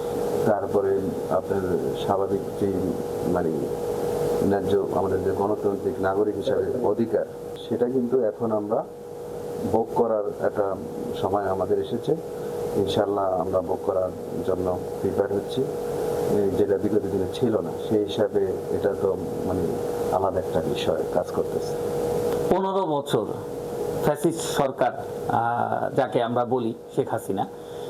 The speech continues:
Speaker 2: এই পনেরো বছর তো, আহ, এই সরকার দেশ চালিয়েছে। আমরা জানি যে বিএনপি এবং অন্যান্য দলীয় যে সংগঠনগুলো, তাদের সাথে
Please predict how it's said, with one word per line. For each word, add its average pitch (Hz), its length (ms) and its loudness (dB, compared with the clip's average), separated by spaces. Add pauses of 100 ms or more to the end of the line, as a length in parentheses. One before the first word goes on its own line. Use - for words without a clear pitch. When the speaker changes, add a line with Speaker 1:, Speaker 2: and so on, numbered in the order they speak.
(340)
Speaker 2:
এই 185 100 4
পনেরো 196 340 2
বছর 202 280 2 (100)
তো, 220 340 2
আহ, 131 500 0
এই 143 120 0
সরকার 156 720 0 (280)
দেশ 151 240 0
চালিয়েছে। 120 460 0 (800)
আমরা 151 220 4
জানি 175 400 2
যে 180 100 4
বিএনপি 156 800 2
এবং 143 360 0 (100)
অন্যান্য 147 600 0 (180)
দলীয় 139 400 4
যে 117 320 -6
সংগঠনগুলো, 135 640 0
তাদের 131 260 0
সাথে 131 480 0